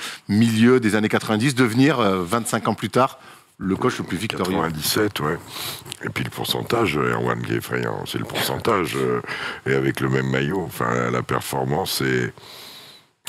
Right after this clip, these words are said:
Speaker 2: est fantastique à plein d'égards. Euh, je peux, là, euh, les égards que je considère, c'est quoi ? C'est la durée.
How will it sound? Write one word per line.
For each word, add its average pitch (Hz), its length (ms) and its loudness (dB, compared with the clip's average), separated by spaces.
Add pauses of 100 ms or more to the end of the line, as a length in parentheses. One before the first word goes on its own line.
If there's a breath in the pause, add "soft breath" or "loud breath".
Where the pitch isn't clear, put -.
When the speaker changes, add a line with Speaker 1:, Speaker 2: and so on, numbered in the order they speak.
(120)
Speaker 2:
est - 80 -2
fantastique 69 680 -4
à 65 60 0
plein 85 200 -2
d'égards. 60 540 0 (260)
Euh, 52 720 -2
je - 140 -4
peux, 135 180 2
là, 131 120 2
euh, 117 340 0 (1400 loud breath)
les 76 220 0
égards 95 280 2
que 78 120 -6
je - 80 -6
considère, 78 500 0
c'est 71 140 -6
quoi ? 65 240 -4
C'est 57 200 -4
la 62 60 2
durée. 62 400 -4